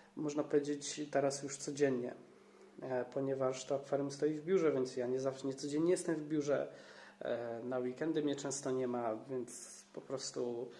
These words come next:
on mi robi robotę. E, także ja w zasadzie je tylko dokarmiam mrożonkami. Filtr, który tutaj jest, e, na tym akwarium,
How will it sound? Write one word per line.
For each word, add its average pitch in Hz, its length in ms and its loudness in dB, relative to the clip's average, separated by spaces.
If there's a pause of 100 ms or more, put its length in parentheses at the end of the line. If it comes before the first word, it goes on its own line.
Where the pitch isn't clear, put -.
(320)
on 127 180 0
mi 135 280 -4
robi 123 320 0
robotę. 110 380 -2 (960)
E, 135 280 2
także 139 400 4
ja 131 220 6
w 127 80 -8
zasadzie 131 380 0
je 127 80 8
tylko 127 280 -2
dokarmiam 117 520 -2
mrożonkami. 120 580 -4 (640)
Filtr, - 440 0
który 139 260 -2
tutaj 139 340 0
jest, 139 400 0
e, 127 680 0 (640)
na 131 220 -2
tym 131 220 -4
akwarium, 123 720 -2